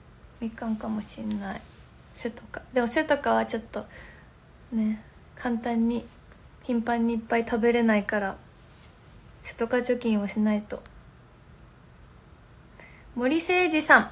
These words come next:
お団子ありがとうございます。あ、そうだった。私、グラノーラ作るんだった。そうです。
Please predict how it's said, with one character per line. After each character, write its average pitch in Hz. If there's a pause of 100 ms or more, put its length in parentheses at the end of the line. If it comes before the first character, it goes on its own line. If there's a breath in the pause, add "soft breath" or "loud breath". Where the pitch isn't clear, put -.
(100)
お 220
団 269
子 277
あ 214
り 240
が 269
と 240
う 220
ご 220
ざ 226
い 226
ま 233
す。 - (1300)
あ、 226
そ 285
う 285
だ 254
っ -
た。 214
私、 214
グ 226
ラ 277
ノ 403
ー -
ラ 262
作 -
る 285
ん 254
だ 240
っ 226
た。 196 (320 loud breath)
そ -
う 330
で 240
す。 208